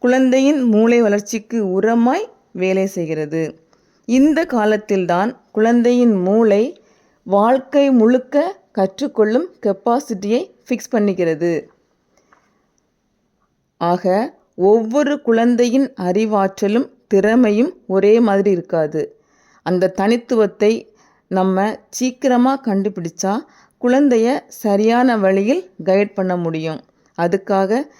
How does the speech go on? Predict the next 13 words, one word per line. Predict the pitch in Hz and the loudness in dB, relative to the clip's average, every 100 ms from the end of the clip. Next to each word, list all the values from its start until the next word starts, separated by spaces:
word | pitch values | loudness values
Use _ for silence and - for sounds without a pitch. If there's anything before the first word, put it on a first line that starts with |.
| _ _ _ _ _ _ _ - | _ _ _ _ _ _ _ -4
சில | 226 220 254 - - - | 0 2 0 -4 -12 -2
ஸ்பெஷல் | 226 226 285 311 226 | 0 2 0 0 0
மெத்தட்ஸ் | 196 233 226 233 - | -2 0 0 -2 -4
கூட | 202 214 370 - 190 | -2 0 -2 -4 -4
இருக்கின்றன. | 185 190 170 165 165 165 - _ _ _ - 185 | -4 -4 -4 -4 -4 -6 -10 _ _ _ -4 0
வரும் | 196 262 262 220 | 2 2 -2 -2
பதிவுகளில் | 175 196 196 185 202 240 - | -2 -2 -2 0 2 0 -2
அதை | 170 190 190 | -2 -2 -2
பற்றி | 196 - 480 - - - | -4 -2 -2 -4 -14 -6
சொல்வேன். | 170 160 156 165 156 - _ _ _ _ _ _ _ _ _ _ _ _ | -4 -4 -4 -4 -6 -14 _ _ _ _ _ _ _ _ _ _ _ _
அப்படின்னா | 175 170 208 202 170 185 220 - - 190 | -8 -6 -2 -2 0 -2 -4 -10 -4 0
இன்று | 196 196 196 220 - _ _ _ _ _ _ _ _ | 0 0 -2 -2 -8 _ _ _ _ _ _ _ _
பெற்றோர் | 214 208 - 220 208 226 | 0 0 0 0 0 0